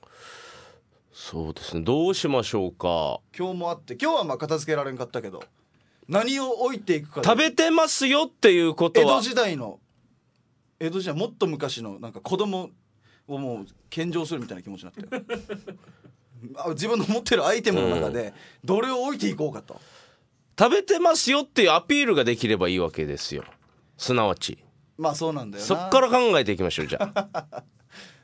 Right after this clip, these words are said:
Speaker 2: 食べてますよアピール。まあ忙しかったりしたらそれもなかなか伝えきれんよ。
Speaker 1: あ、違う違う。だから席立った時に店員がパッてこのお膳を見た時に、あ、まだ食べてるなって思わせればいいわけですから。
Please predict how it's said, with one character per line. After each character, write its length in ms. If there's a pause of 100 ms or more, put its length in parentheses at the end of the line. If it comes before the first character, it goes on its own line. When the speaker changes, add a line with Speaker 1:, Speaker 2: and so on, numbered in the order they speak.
Speaker 2:
食 140
べ 100
て 140
ま 140
す 120
よ 200
ア 60
ピ 140
ー 120
ル。 240
ま 120
あ 20
忙 340
し 80
か 120
っ 60
た 100
り 120
し 100
た 80
ら 100
そ 120
れ 80
も 180
な 80
か 120
な 80
か 80
伝 280
え 60
き 80
れ 60
ん 20
よ。 100
Speaker 1:
あ、 20
違 120
う 40
違 120
う。 20
だ 100
か 100
ら 120
席 260
立 140
っ 40
た 280
時 260
に 180
店 300
員 120
が 180
パ 180
ッ 40
て 240
こ 140
の 220
お 60
膳 220
を 60
見 100
た 100
時 120
に、 80
あ、 120
ま 200
だ 80
食 220
べ 120
て 160
る 140
な 120
っ 80
て 140
思 180
わ 80
せ 140
れ 60
ば 100
い 40
い 20
わ 80
け 80
で 80
す 80
か 100
ら。 180